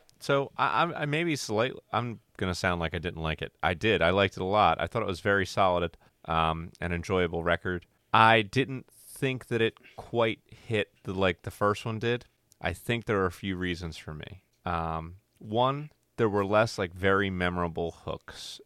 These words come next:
and little spots in each song that were, like, super memorable that jump out at you. Uh, and I felt like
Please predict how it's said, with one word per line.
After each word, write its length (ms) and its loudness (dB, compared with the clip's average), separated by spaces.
and 240 -4
little 260 -2
spots 500 0
in 80 -8
each 240 -10
song 500 -6
that 240 -4
were, 100 -4
like, 240 -6
super 640 -2
memorable 520 -2
that 140 -4
jump 280 -8
out 160 -2
at 120 -14
you. 140 -14
Uh, 220 8
and 120 2
I 60 6
felt 300 2
like 180 0